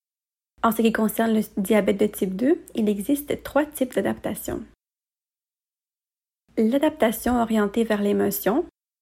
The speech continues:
où la personne a tendance à devenir stressée, émotive et dépassée. Cette personne peut devenir distraite et inactive dans son autogestion.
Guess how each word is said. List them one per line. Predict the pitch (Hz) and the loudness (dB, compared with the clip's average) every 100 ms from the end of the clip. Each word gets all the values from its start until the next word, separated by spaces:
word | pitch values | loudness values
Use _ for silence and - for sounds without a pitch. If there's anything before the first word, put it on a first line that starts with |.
| _ - | _ -2
où | |
la | 220 202 | 0 2
personne | 196 196 220 | 0 0 -2
a | |
tendance | 202 202 202 202 | 0 0 0 0
à | 202 | 0
devenir | 202 202 202 196 | 0 2 2 0
stressée, | - - 302 - 202 247 - _ - | -2 0 0 0 -2 -4 -10 _ -2
émotive | 240 226 220 202 202 202 | 0 0 0 0 -2 0
et | 208 | -2
dépassée. | 208 208 170 180 196 311 - _ _ _ _ _ _ _ _ _ _ _ _ | -2 -2 -2 -4 -4 -4 -8 _ _ _ _ _ _ _ _ _ _ _ _
Cette | - 226 | 0 0
personne | 226 208 220 214 | 2 0 2 0
peut | 208 | 2
devenir | 208 202 202 202 | 0 2 2 2
distraite | 190 214 214 - 208 294 - - | 0 -2 -4 -2 -2 -2 -6 -2
et | 214 | 0
inactive | 233 220 208 - 202 220 220 | 0 0 -4 -4 -2 -2 -4
dans | 214 | -6
son | - | -4
autogestion. | 208 214 208 185 - - 202 | -4 -2 -2 -4 -6 -8 -8